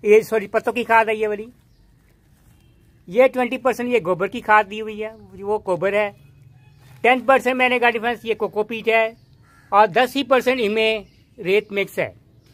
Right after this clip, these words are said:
यानी हंड्रेड का कॉम्बिनेशन है, फ़ोर्टी ट्वेंटी पत्तों की खाद, ट्वेंटी गोबर है, दस, दस परसेंट कोकोपीट है। कोकोपीट को मैंने मिक्स,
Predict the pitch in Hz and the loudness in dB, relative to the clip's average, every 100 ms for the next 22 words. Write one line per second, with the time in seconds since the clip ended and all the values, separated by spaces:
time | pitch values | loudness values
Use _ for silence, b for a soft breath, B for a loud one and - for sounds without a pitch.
0 | _ - 196 233 180 202 247 247 247 226 | _ -2 0 0 0 2 2 2 2 2
1 | 214 226 220 220 226 175 202 175 226 240 | 0 -4 -4 -2 -4 -2 -2 -2 -6 -8
2 | 233 _ - 202 175 220 226 214 _ _ | -10 _ -6 -4 -4 -6 -6 -10 _ _
3 | 302 - _ - - - - 190 175 208 | -20 -20 _ -20 -20 -20 -12 -10 -6 -4
4 | 214 214 208 208 185 190 170 175 202 202 | 2 2 2 0 -10 -8 -8 -4 -2 -2
5 | 202 170 175 - _ - 160 180 - 190 | -4 -6 -10 -12 _ -12 -6 -6 -4 -6
6 | 175 156 175 208 208 208 208 196 b b | -6 -10 -6 -6 -6 0 0 0 b b
7 | 202 196 226 226 240 233 220 214 214 208 | -6 -2 -2 0 2 2 2 2 0 0
8 | - | -10